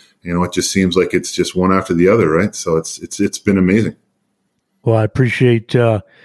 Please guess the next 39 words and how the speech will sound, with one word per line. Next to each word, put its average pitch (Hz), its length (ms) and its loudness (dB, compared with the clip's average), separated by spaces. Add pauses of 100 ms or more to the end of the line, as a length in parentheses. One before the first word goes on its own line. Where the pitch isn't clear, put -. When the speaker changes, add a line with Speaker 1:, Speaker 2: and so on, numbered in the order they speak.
(320)
Speaker 2:
you 123 60 -4
know, 113 100 0
your 110 240 4
insight 110 380 2
on 107 160 2
that 107 240 0
for 117 80 -8
sure. 110 260 -4
You've 104 140 -6
been 107 160 0
right 110 220 0
there 110 180 2
through 110 180 -4
the 104 80 -2
thick 113 260 -2
of 104 160 0
it. 104 360 -4
Uh, 104 180 -2 (720)
Jesse, 131 480 0 (1040)
I 117 80 0
always 117 280 2
like 120 200 2
to 120 80 2
ask 117 320 0
everybody 110 400 0
when 107 160 0
they 104 100 0
come 110 280 0
on, 107 260 2
who's 107 240 -2
their 104 160 0
top 117 400 -4
five 110 360 0
for - 140 -20
Canada 110 400 0
basketball 104 680 0
of 98 120 -2
all 101 180 0
time? 98 340 -4